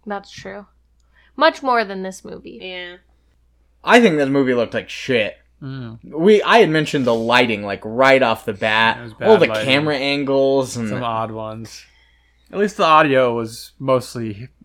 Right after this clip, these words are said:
Speaker 4: audible. <laughs>
Speaker 3: Yeah, no, I didn't have any problems with the audio, but, I mean, there's nothing to brag about it, but hey.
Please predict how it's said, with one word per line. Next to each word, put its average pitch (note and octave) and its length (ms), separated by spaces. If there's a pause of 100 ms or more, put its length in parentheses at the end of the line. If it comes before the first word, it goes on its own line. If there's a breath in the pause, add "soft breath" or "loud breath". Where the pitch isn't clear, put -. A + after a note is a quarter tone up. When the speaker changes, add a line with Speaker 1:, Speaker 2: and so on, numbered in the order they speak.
(100)
Speaker 4:
audible. A2 460 (140)
<laughs> G3+ 80 (880 loud breath)
Speaker 3:
Yeah, F4 140
no, C#4+ 280
I C#4 140
didn't D4+ 180
have C4 160
any A3+ 160
problems G3+ 380
with C#3+ 80
the C3+ 120
audio, B2 480
but, A2+ 300
I C3+ 120
mean, B2+ 180
there's A#2 180
nothing A#2 300
to G2+ 80
brag G#2+ 340
about F2+ 300
it, E2+ 120
but F#2 220
hey. G2+ 280